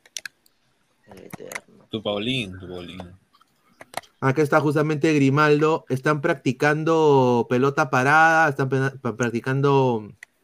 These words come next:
Speaker 3: pen-,
Speaker 1: Se carrió
Speaker 3: penales,
Speaker 1: Penta,
Speaker 3: tiros
Speaker 1: pues.
Speaker 3: libres, corners, ¿no?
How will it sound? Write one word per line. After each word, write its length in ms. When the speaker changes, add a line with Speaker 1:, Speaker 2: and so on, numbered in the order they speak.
Speaker 3:
pen-, 280
Speaker 1:
Se 160
carrió 200
Speaker 3:
penales, 480
Speaker 1:
Penta, 120
Speaker 3:
tiros 180
Speaker 1:
pues. 80
Speaker 3:
libres, 640
corners, 1000
¿no? 340